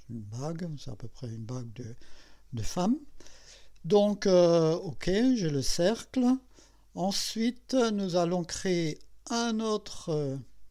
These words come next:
sketch dans le plan Y Z cette fois-ci. Et nous allons utiliser cette icône, créer une arête liée. Donc je sélectionne ça.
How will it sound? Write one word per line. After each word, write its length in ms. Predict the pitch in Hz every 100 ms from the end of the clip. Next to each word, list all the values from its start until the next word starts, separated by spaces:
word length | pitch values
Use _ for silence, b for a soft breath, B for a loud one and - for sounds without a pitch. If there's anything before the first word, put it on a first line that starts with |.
| - -
sketch 640 | - - 220 - - - 254 B B B B 151
dans 100 | 151
le 160 | 147 - - -
plan 240 | 175 170 208
Y 440 | 180 156 147 123
Z 340 | 104 131 147 190
cette 200 | 190 -
fois-ci. 520 | - 170 - 233 285 - - - b b b b b b b b - - -
Et 320 | 208 226 -
nous 280 | 190 196 170
allons 520 | 165 170 190 214 - - - - _ - _ - - - -
utiliser 560 | 180 - 151 156 139 147
cette 300 | - 151 156
icône, 380 | - 175 180 202
créer 380 | - 180 180
une 180 | 196 156
arête 380 | 151 139 139 147
liée. 640 | 156 139 131 135 196 294 - 139
Donc 420 | 123 127 120 -
je 180 | - 135
sélectionne 800 | 127 - 180 160 151 - 151 123
ça. 320 | - - 175